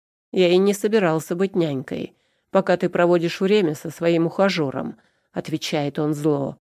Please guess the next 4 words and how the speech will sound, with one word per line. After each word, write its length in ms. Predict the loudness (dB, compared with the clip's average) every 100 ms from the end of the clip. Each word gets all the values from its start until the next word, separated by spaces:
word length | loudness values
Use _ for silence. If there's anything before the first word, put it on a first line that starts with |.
| _ _ -2
«Ого!» 840 | 4 4 4 4 4 4 2 -2 -8 _ _
Отвлекаюсь 720 | -4 -2 2 2 2 2 2 0
от 100 | -2
компьютера. 840 | 0 -2 0 0 0 -2 -4 -6